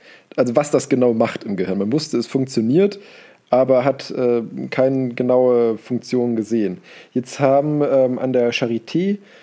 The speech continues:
ähm, Ärzte, äh, Tests gemacht mit zwanzig Parkinson-Patienten, die eben diese tiefe Hirnstimulation bekommen haben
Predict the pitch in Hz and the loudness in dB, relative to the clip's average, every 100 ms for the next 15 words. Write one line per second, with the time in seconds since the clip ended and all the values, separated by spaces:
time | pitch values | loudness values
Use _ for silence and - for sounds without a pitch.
0 | - _ _ 120 117 113 113 107 104 _ | -20 _ _ 0 2 2 0 -4 -6 _
1 | _ _ _ _ _ - 131 135 - 123 | _ _ _ _ _ -2 2 2 0 -4
2 | - - - - 147 147 - 170 170 - | -2 -6 -10 -4 -2 -2 0 2 2 0
3 | 160 - 135 147 143 - 131 160 185 175 | -4 -2 -2 0 -4 -2 -2 0 0 -2
4 | 165 165 175 180 175 135 139 139 131 123 | 0 0 0 0 0 -2 0 -2 -2 -6
5 | - 147 135 120 113 151 190 196 196 208 | -4 -4 0 0 0 0 0 0 0 -2
6 | 190 180 - 185 165 175 190 | 0 0 0 0 0 0 0